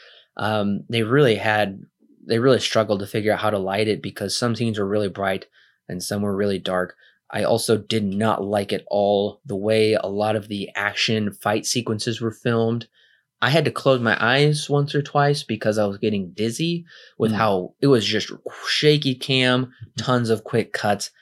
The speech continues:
Speaker 1: I hate, I hate that.
Speaker 2: Yeah. Yeah, I agree. I, if, 'cause if it can't hold me in the scene,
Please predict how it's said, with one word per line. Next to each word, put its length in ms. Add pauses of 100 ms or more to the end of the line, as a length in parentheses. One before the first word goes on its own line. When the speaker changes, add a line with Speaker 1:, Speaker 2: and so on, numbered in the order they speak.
(100)
Speaker 1:
I 440
hate, 300 (460)
I 100
hate 220
that. 40
Speaker 2:
Yeah. 140 (960)
Yeah, 140
I 60
agree. 340
I, 80
if, 240
'cause 220
if 100
it 140
can't 240
hold 320
me 140
in 300
the 80
scene, 520